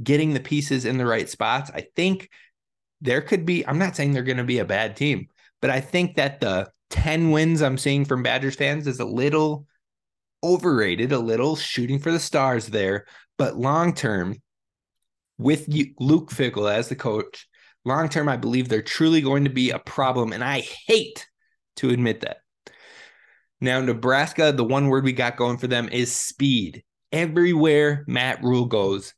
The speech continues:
he builds his teams with speed, speed,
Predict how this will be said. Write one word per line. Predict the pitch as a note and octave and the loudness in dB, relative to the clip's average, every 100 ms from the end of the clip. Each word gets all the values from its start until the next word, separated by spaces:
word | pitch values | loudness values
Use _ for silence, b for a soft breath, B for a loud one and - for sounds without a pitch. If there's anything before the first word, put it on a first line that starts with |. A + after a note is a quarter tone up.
| _ | _
he | - C#3 | -4 -4
builds | - B2 A#2 A#2+ A#2+ | -2 0 0 -2 -4
his | C#3+ C#3 | -4 -4
teams | - B2+ A2+ G2 - | -4 -6 -4 -6 -6
with | A2+ - | -8 -6
speed, | - B2 A#2 A2 A2 - _ _ _ | -6 -2 0 0 -4 -12 _ _ _
speed, | - - C3 A2 F#2 F#2+ | -14 -4 -2 0 -2 -4